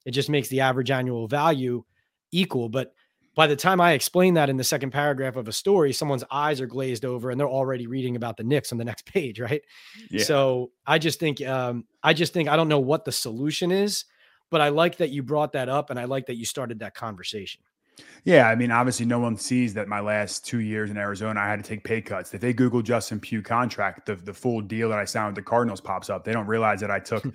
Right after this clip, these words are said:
Speaker 1: <laughs>
Speaker 2: seventy-five percent pay cuts the last two years and had, you know, and then had to earn it back through incentives. Even if you look at my Giants contract from this last year, it's misleading because it was so incentive-based. So it's just,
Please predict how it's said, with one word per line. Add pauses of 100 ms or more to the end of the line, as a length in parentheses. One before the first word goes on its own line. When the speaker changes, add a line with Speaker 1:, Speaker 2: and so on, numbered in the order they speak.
(220)
Speaker 1:
<laughs>
Speaker 2:
seventy-five
percent
pay
cuts
the
last
two
years
and
had,
you
know,
and
then
had
to
earn
it
back
through
incentives.
Even
if
you
look
at
my
Giants
contract
from
this
last
year,
it's
misleading
because (300)
it
was
so
incentive-based.
So (440)
it's
just,